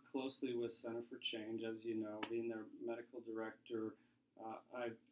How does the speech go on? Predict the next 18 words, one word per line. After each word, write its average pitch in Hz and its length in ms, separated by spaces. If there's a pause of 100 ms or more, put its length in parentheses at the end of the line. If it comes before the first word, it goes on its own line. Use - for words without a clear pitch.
(160)
done 135 180
a 131 80
lot 123 220
of 120 240
ketamine 123 440
work 120 320
clinically 120 720
and, 113 300 (580)
uh, 110 460
research-based 123 1200 (460)
with 147 220
the 143 60
center. 143 600
Currently, 120 720 (180)
they 120 140
do 131 260
refer 123 440
their 120 180